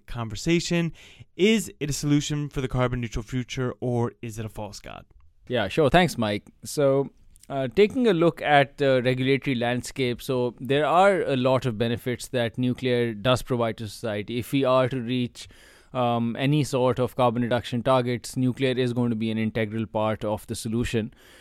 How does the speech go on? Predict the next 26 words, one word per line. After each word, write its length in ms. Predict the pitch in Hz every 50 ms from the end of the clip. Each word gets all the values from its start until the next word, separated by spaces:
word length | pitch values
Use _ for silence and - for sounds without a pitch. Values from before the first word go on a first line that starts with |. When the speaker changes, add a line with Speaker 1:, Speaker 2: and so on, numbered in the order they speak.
| - - -
Speaker 2:
And 300 | - 131 131 135 139 135
in 180 | - 180 175 165
light 320 | 160 165 175 208 214 208
of 180 | 214 202 160 131
this, 220 | 147 147 135 -
and 100 | 147 135
in 140 | 135 127 120
light 320 | 120 123 123 127 131 -
of, 180 | 135 127 - -
particularly 640 | - 131 117 135 113 - 131 127 123 120 127 123
in 120 | 120 120 113
the 100 | 117 117
U 200 | 113 120 117 117
S, 200 | 117 113 - -
in 160 | 123 120 113
light 280 | 110 110 113 113 107 -
of 320 | 113 110 117 110 - - -
the, 340 | 117 107 117 110 110 107 104 98 - -
um, 380 | 110 113 110 107 104 110 110 - -
carbon 280 | 131 123 120 110 127
reduction 480 | 123 107 120 117 - - - 131 123 107
goals 360 | 120 123 123 123 117 110 110
that 180 | 110 117 113 110
different 260 | 120 - - 123 113
states 440 | - - 151 156 160 147 - - -
have, 340 | 107 101 117 143 143 -